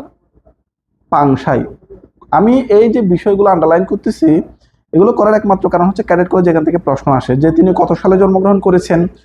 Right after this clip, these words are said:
কোন জেলায় জন্মগ্রহণ করেছেন, কোথায় জন্মগ্রহণ করেছেন। ঠিক আছে, এরপরে দেখো তিনি ছিলেন একজন শিশু সাহিত্যিক, তিনি একজন শিশু সাহিত্যিক ছিলেন এবং সাংবাদিক হিসেবেও তিনি বেশ পরিচিত ছিলেন এবং তিনি কাজ করতেন সাংবাদিক হিসেবে।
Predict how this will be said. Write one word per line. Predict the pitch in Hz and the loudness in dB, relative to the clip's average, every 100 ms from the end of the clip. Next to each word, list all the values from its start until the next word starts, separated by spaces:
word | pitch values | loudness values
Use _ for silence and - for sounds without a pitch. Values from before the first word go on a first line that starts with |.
| _ - | _ -10
কোন | - 190 | 0 2
জেলায় | 185 180 175 | 4 2 2
জন্মগ্রহণ | 175 185 202 208 | -2 -2 -4 -6
করেছেন, | 208 185 180 190 185 | -2 -2 0 -2 -2
কোথায় | 170 156 190 | -2 0 2
জন্মগ্রহণ | 180 151 131 131 127 | 2 0 -2 -2 -2
করেছেন। | 127 120 117 - - | -2 -4 -6 -6 -2
ঠিক | 185 | -2
আছে, | 208 339 - _ _ _ - - | 0 -2 -4 _ _ _ -14 -2
এরপরে | 190 233 262 | 0 2 0
দেখো | 269 220 214 - | 0 -2 -2 -2
তিনি | 190 202 | -2 -2
ছিলেন | 233 226 | -2 -2
একজন | 208 202 | -2 -4
শিশু | 202 165 185 | -2 -2 -2
সাহিত্যিক, | 180 175 165 151 208 - _ | 0 -2 0 -2 -4 -10 _
তিনি | - 175 | 0 2
একজন | 175 165 | 2 0
শিশু | - 147 | -2 -4
সাহিত্যিক | 175 190 190 202 | -2 0 0 0
ছিলেন | - 214 147 175 - _ _ _ _ - | 0 2 2 0 -4 _ _ _ _ -4
এবং | 180 226 214 | 0 2 0
সাংবাদিক | - 220 240 240 254 247 | -2 0 2 2 2 0
হিসেবেও | 247 233 247 233 226 | -2 0 2 2 2
তিনি | 202 190 | 0 2
বেশ | 185 180 | 0 -2
পরিচিত | - 156 143 143 | -2 -2 0 -2
ছিলেন | 147 - 240 415 - _ _ _ - | -4 0 0 0 -4 _ _ _ -8
এবং | 165 160 160 | -2 0 0
তিনি | 165 160 | 0 0
কাজ | 151 139 | -2 -4
করতেন | - 143 208 | -6 -4 -2
সাংবাদিক | - - 160 143 135 - | -2 -2 0 0 0 -4
হিসেবে। | 120 117 | -6 -4